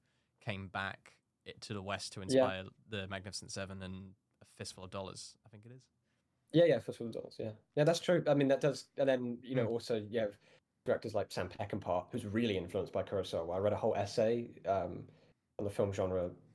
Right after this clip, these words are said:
Speaker 2: uh, unit that was, like, basically all about comparing how Sam Peckinpah, who is a really modern, um, I say, you know, modern, like, kind of, you know,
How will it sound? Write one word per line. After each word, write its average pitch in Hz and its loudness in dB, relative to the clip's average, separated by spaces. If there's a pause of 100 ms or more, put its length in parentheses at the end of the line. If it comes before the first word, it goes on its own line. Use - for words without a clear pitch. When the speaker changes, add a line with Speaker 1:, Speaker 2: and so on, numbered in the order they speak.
(120)
Speaker 2:
uh, 80 0 (100)
unit 104 -2
that - 4
was, 107 0
like, 98 0 (760)
basically 120 4
all 107 6
about 101 4
comparing 95 2
how 92 0
Sam 95 2
Peckinpah, 107 4
who 127 0
is 95 0
a 95 -4
really 101 0 (200)
modern, 101 2 (480)
um, 90 2 (340)
I - -6
say, 104 0
you 127 2
know, 101 4
modern, 104 4
like, 95 2
kind 98 0
of, - -8
you 107 4
know, 87 -2